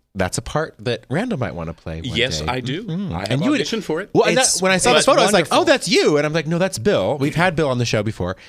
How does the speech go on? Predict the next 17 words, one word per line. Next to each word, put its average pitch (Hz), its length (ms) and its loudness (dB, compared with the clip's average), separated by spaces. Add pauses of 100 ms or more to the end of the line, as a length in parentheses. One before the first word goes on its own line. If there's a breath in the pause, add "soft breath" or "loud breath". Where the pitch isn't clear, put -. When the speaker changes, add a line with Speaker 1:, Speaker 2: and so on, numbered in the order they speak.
(220 loud breath)
Speaker 1:
but 135 100 0
I 135 100 2
mean, 127 200 0
it 156 80 0
is, 147 240 0
it 139 140 0
is 127 160 0
an, 113 80 0
a 107 100 -2
phenomenal 117 500 0
part 98 320 0 (220)
in 110 60 0
Speaker 2:
I - 20 2
Speaker 1:
the 117 60 0
Speaker 2:
know, 98 60 -2
Speaker 1:
show. 101 80 -2
Speaker 2:
it's 101 160 -2